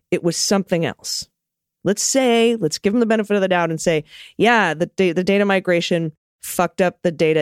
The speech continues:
It erased it all somehow. It was a weird thing." So you're telling me that the I T administrators brought in the first guy, did whatever the thing was, wiped all of his data and said,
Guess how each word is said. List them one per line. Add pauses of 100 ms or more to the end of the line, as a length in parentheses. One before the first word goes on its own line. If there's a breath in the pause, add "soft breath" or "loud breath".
It
erased
it
all
somehow.
It
was
a
weird
thing." (1160)
So
you're
telling
me (140)
that
the
I
T
administrators (420)
brought
in
the
first
guy, (680)
did
whatever
the
thing
was, (160)
wiped
all
of
his
data
and
said,